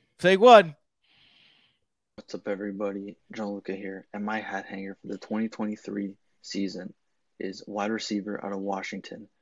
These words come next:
Speaker 2: Jahan Dotson. Now, Jahan Dotson had an up and down rookie year. After scoring four touchdowns in his first four N F L games, he got injured with an ankle injury that set him out for five games.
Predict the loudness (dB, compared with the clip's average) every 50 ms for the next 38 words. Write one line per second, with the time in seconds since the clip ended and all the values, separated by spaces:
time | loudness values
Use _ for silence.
0 | _ _ _ -10 -10 -8 -6 -6 -6 -6 -6 -8 -10 -12 _ _ _ -12 -8 -8
1 | -8 -8 -8 -12 -18 -18 -18 -20 _ _ _ _ _ _ _ _ _ _ -10 -8
2 | -8 -8 -8 -8 -6 -6 -6 -4 -4 -4 -4 -6 -8 -10 -8 -6 -6 -6 -6 -8
3 | -8 -8 -10 -8 -6 -6 -4 -4 -4 -4 -4 -4 -6 -8 -8 -8 -8 -8 -8 -8
4 | -8 -8 -8 -10 -12 _ _ _ _ _ _ -12 -10 -10 -8 -6 -8 -8 -8 -8
5 | -8 -8 -10 -8 -6 -4 -4 -4 -4 -6 -8 -10 -10 -10 -12 -10 -10 -8 -8 -8
6 | -10 -10 -10 -10 -10 -10 -10 -10 -16 -14 -10 -8 -6 -6 -6 -6 -8 -8 -8 -6
7 | -6 -6 -6 -6 -8 -8 -8 -10 -12 -14 -16 -20 -20 _ _ _ _ _ -6 -4
8 | -2 -2 -2 -2 -4 -4 -4 -4 -6 -6 -6 -8 -8 -8 -8 -8 -10 -10 -12 -12
9 | -12 -12 -14 -14 -12 -12 -12 -12 -12 -14 _ _ _ _ -12 -10 -8 -4 -4 -4
10 | -4 -4 -6 -8 -12 -14 _ _ _ _ -10 -10 -8 _ -6 -4 -4 -4 -6 -8
11 | -10 -14 -14 -14 -20 -20